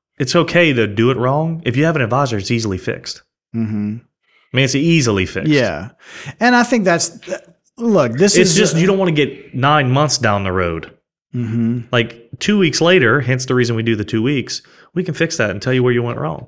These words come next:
Speaker 2: Yeah.
Speaker 1: Yeah.
Speaker 2: And I guess, I mean, the point of this was, it was just to kinda tell, tell the story of, like, if you go for it, what happens and
Speaker 1: Right.
Speaker 2: where are you gonna encounter some things? And, you know, obviously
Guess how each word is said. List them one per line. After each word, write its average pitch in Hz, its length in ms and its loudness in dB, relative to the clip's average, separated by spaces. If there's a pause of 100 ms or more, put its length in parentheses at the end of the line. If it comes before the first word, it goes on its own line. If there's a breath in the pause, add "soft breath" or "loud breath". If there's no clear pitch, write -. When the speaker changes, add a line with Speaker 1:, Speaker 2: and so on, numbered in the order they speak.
Speaker 2:
Yeah. 104 460 -4
Speaker 1:
Yeah. - 140 -12 (480 soft breath)
Speaker 2:
And 214 100 2
I 220 60 2
guess, 220 200 2
I 196 40 -2
mean, 165 300 -2
the 165 100 0
point 170 280 0
of 123 80 0
this 123 340 -2
was, 113 640 -2
it 143 100 0
was 131 240 0
just 127 260 -2
to 135 60 -4
kinda 117 260 -4
tell, 117 640 -4 (680)
tell 190 160 2
the 143 120 0
story 139 400 0
of, 120 100 -4
like, 113 260 -2
if 120 140 -6
you 147 80 -2
go 123 280 -2
for 101 380 -4
it, 98 280 -8
what 127 260 -2
happens 85 720 -8
and 107 120 -6
Speaker 1:
Right. 95 140 2
Speaker 2:
where 139 120 2
are - 40 2
you 135 120 0
gonna 123 180 -2
encounter 110 600 -6
some 104 220 -6
things? 107 520 -6
And, 101 300 -8
you 131 100 -4
know, 120 100 -2
obviously 113 840 -2